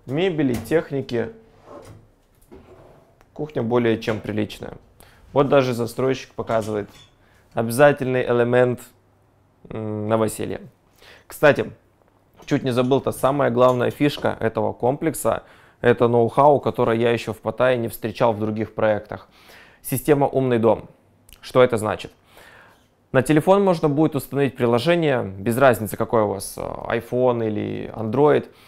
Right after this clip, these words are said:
Есть, э, приложение, которым можно управлять вашей собственной квартирой. Например, вы возвращаетесь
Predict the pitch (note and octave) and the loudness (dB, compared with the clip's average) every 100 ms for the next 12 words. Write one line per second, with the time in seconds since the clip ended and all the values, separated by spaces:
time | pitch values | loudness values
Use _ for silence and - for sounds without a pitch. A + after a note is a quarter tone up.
0 | - - A2+ A2+ C#3+ C3 - B2+ A#2+ A2+ | -20 -14 -10 0 2 2 -2 2 4 4
1 | A2 G2 D#2 - - C3 C3+ D#3+ D#3+ B2+ | 4 0 -4 -10 -6 2 2 2 0 0
2 | A#2 C3+ B2+ C3 B2 A#2 A#2 A2+ B2+ A2+ | -2 -2 0 -2 -2 -4 -2 0 0 0
3 | A#2 A#2 A2+ - A#2+ - A2 - G#2+ - | -2 -2 -4 -2 -2 -2 -10 -8 -10 -2
4 | B2 G#2+ - _ _ - - B2+ B2 D#3 | -2 -2 -6 _ _ -20 -2 -2 0 2
5 | D#3+ C3 C#3 F3+ D#3 D3 D3 D3 D3 - | 4 4 4 2 0 -4 -2 -2 -2 -6
6 | B2 - | -10 -10